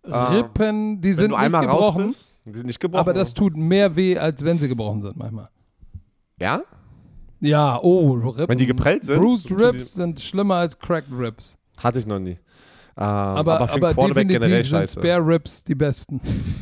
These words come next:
Speaker 1: Oh, Alter, das r-, r-, richtig gute ist schon nice, ey. Ähm, <laughs> okay. <laughs> Gut.
Speaker 2: Schön, schön,
Speaker 1: Also
Speaker 2: dass wir
Speaker 1: denkst,
Speaker 2: darüber
Speaker 1: du denkst,
Speaker 2: gesprochen
Speaker 1: du denkst nicht, dass Andy,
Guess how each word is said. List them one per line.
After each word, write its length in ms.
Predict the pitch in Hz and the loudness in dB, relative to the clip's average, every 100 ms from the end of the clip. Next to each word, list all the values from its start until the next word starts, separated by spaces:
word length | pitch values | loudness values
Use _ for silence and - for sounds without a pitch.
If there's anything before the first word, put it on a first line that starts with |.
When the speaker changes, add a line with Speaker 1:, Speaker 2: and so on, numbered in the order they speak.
| - | -10
Speaker 1:
Oh, 220 | 90 69 - | -10 -10 -12
Alter, 260 | - - - | -18 -20 -20
das 160 | - | -20
r-, 120 | 95 95 _ | -18 -18 _
r-, 280 | 95 98 95 | -12 -10 -8
richtig 300 | 113 110 101 | -8 -10 -14
gute 280 | - 123 117 | -10 -2 0
ist 180 | 98 92 | 0 -2
schon 160 | 95 | -8
nice, 300 | 95 92 85 | -6 -6 -8
ey. 100 | - - - - - - - | -12 -18 -20 -20 -20 -20 -10
Ähm, 520 | 98 98 92 90 87 85 - - - | -4 -2 -2 -6 -10 -10 -4 -2 -2
<laughs> 340 | - - - | -8 -12 -14
okay. 300 | 110 - 123 - - - - | -14 -8 -8 -6 -4 -2 -2
<laughs> 380 | 180 - 285 - | -6 -6 -8 -6
Gut. 200 | - - 185 - - | -8 -4 -6 -4 -4
Speaker 2:
Schön, 480 | 123 143 147 143 | 0 2 2 0
schön, 160 | - 135 | -2 0
Speaker 1:
Also 180 | 139 - | 2 2
Speaker 2:
dass 80 | 127 | 2
wir 0 | |
Speaker 1:
denkst, 220 | 202 123 | 2 2
Speaker 2:
darüber 100 | 170 | 0
Speaker 1:
du 40 | |
denkst, 240 | 185 185 - | 2 0 -2
Speaker 2:
gesprochen 80 | |
Speaker 1:
du 100 | 147 | -2
denkst 280 | 147 165 139 | 0 0 -2
nicht, 400 | 139 175 202 - | -4 -4 -4 -4
dass 200 | 160 123 | -6 -6
Andy, 340 | - 147 165 | -4 -4 -4